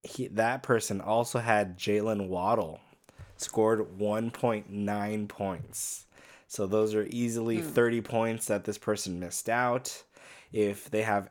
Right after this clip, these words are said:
Speaker 1: any slight more production, they would have advanced because their point total was a hundred and four, where the next team had a hundred and twelve.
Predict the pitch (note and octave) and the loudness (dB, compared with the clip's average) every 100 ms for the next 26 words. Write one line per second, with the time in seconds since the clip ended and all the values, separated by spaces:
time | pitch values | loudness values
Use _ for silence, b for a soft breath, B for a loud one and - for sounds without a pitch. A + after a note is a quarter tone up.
0 | - B2 C3 C#3 C3+ C3+ - A#2+ A#2 A2+ | -6 0 2 2 2 0 2 2 2 2
1 | A#2 A#2 - G2+ A#2 - - B2 G#2+ G2 | 0 0 0 2 2 0 -2 0 0 2
2 | G2+ F#2 F2 - B2+ C3+ C3 B2+ - - | 0 -2 -6 -4 2 2 2 0 -4 -6
3 | - G#2 G#2+ G#2+ G#2 G2 G2 B B B | -8 -4 -4 0 0 -2 -6 B B B
4 | D3 C#3+ C3 C3 B2+ G#2 F#2+ - A#2+ A#2 | 2 4 4 4 6 4 -2 0 0 0
5 | G2+ G2 - B2 C3+ C#3+ E3+ B B B | -2 -2 2 4 6 4 -2 B B B
6 | B B A2+ G#2+ G2+ G#2 A2 A#2+ - C3+ | B B 4 4 4 2 2 0 -2 0
7 | B2+ A#2 A2 G2+ G#2+ A2 A2+ G#2+ F#2+ - | 0 2 2 2 0 0 2 0 0 -4
8 | - - B2 G2+ F#2+ G#2 F2+ E2 E2+ - | -12 -14 -10 -2 0 2 0 -6 -10 -14
9 | - | -18